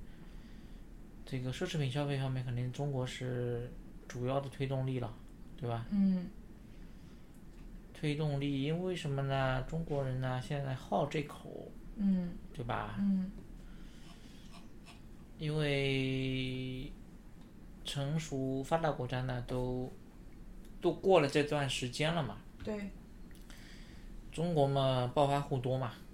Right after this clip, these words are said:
Speaker 2: 嗯。
Speaker 1: 国外暴，暴发户嘛，已经不太，就基本上固化了嘛。
Speaker 2: 嗯。
Speaker 1: 暴发户也有，但没有中国的面积那么大。
Speaker 2: 嗯。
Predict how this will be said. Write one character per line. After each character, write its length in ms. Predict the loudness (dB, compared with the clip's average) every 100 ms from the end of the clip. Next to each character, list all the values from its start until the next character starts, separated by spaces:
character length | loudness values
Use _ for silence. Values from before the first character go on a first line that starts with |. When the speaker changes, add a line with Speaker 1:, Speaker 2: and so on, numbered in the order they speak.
| -6
Speaker 2:
嗯。 320 | 0 2 0 -2
Speaker 1:
国 160 | 0 4
外 160 | 4
暴， 200 | 4 2
暴 200 | 4 2
发 160 | 4 4
户 160 | 2 2
嘛， 360 | 2 0 -2 -4
已 60 |
经 240 | -6 -6 -6
不 100 | -4
太， 460 | -2 0 0 -2 -6
就 160 | -6 -6
基 220 | -4 -2
本 120 | -2
上 200 | -2 -4
固 160 | 0 0
化 220 | 2 0
了 60 | 0
嘛。 100 | -6 -12 -6
Speaker 2:
嗯。 280 | 0 2 0 -2 -12 -14 0
Speaker 1:
暴 140 | 4
发 140 | 8 8
户 160 | 8
也 200 | 6 6
有， 160 | 4 0
但 220 | -2 -2
没 140 | 2 2
有 80 |
中 200 | 4 2
国 140 | 2 2
的 80 | 2
面 220 | 0 0
积 100 | 0
那 80 | -2
么 80 |
大。 160 | 0 -2 -4 -12 -14 -14 -14 -14 -14 -6
Speaker 2:
嗯。 320 | 0 0 0